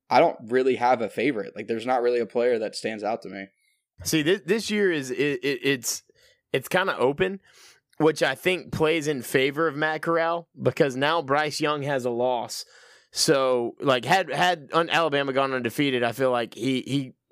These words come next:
Speaker 2: by default would have ended up beating out Matt Corral. But, like, if you watch the, that Ole Miss Alabama game, Matt Corral didn't really play bad. And even Lane Kiffin came out and said that, like, it, honestly, had we not had Matt Corral, it would have been a lot worse. So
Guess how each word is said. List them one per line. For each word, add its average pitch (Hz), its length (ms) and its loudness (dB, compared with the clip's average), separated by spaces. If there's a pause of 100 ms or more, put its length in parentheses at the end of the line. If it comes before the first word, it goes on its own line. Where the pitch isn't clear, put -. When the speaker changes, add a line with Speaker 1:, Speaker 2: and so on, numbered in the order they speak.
(220)
Speaker 2:
by 127 320 2
default 120 500 -2
would 123 180 0
have 117 120 -2
ended 123 240 0
up 117 200 -2 (120)
beating 123 300 -2
out 123 160 -2
Matt 135 200 -2
Corral. 160 400 -2 (360)
But, 127 220 4 (680)
like, 127 140 4
if 135 80 -2
you 185 100 0
watch 190 220 2
the, 143 300 -2
that 139 240 2
Ole 143 100 2
Miss 147 220 0
Alabama 131 420 0
game, 120 220 0
Matt 160 220 0
Corral 147 280 2
didn't 127 220 -2
really 127 180 2
play 127 320 0
bad. 117 560 0
And 127 140 0
even 143 240 0
Lane 139 200 0
Kiffin 135 300 -2
came 123 240 -2
out 123 80 2
and 113 100 -4
said 131 180 0
that, 113 100 0
like, 110 280 -4
it, 117 220 -2 (100)
honestly, 156 520 0
had 139 180 0
we 135 80 -2
not 127 160 0
had 131 160 0
Matt 123 220 -2
Corral, 139 420 0
it 127 60 0
would 127 60 -2
have 127 60 -4
been 131 100 0
a 135 40 0
lot 139 220 2
worse. 170 360 -2 (360)
So 139 540 0